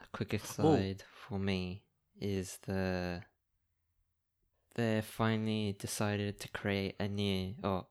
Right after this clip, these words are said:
Speaker 1: they've finally decided to make a Warhammer forty K live action series.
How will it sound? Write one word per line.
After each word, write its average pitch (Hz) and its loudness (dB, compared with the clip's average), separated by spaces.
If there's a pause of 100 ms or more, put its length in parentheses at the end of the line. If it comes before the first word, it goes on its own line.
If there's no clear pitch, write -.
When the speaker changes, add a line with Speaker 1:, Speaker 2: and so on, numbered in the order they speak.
(140)
Speaker 1:
they've 110 0
finally 104 0
decided 98 -4
to 92 -6
make 92 -6 (760)
a 104 0
Warhammer 95 2
forty 95 2
K 90 -6 (460)
live 95 2
action 82 -4
series. - -6